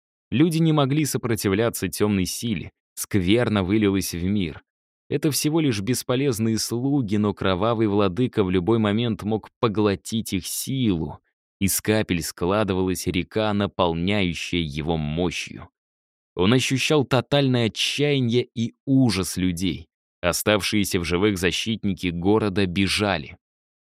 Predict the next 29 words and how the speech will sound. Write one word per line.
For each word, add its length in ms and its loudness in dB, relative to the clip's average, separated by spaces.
Следуя 460 2
за 140 0
взмахом 480 -2
руки, 340 -4
из 140 -2
энергии 440 -2
сплетались 760 -4
уродливые 600 2
конструкты, 720 0
похожие 460 0
на 140 4
птиц 420 -4
с 120 -2
большой 400 2
клыкастой 640 0
пастью 600 -2
вместо 400 -2
головы. 540 -4
Подобно 400 2
стаям 420 0
летающих 580 0
пираний, 500 0
они 180 0
настигали 600 -2
жертв 500 -4
и 100 2
выпивали 640 2
их 120 -4
силы, 440 -6